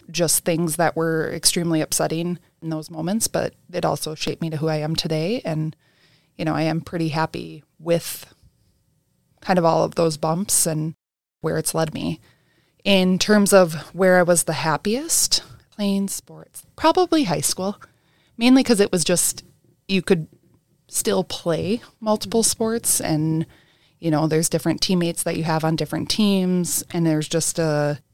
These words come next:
camaraderie and also just, like, things that you do outside of those games where, I don't know, it just was fun. You know, you work and volunteer at different things.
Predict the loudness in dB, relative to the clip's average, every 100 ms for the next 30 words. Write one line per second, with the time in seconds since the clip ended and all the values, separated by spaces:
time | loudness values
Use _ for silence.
0 | _ _ _ _ 2 6 8 6 4 4
1 | 2 2 2 2 2 0 0 0 0 0
2 | 0 -2 -2 0 -2 -2 -6 -4 0 2
3 | 2 0 0 0 0 0 -2 0 0 0
4 | -2 0 -2 -4 -12 _ _ _ _ -2
5 | 0 0 -4 -6 0 2 4 2 -2 -2
6 | -2 -4 _ 0 2 2 2 2 2 0
7 | -2 0 0 0 -2 -4 -4 -4 -2 0
8 | 0 2 0 -2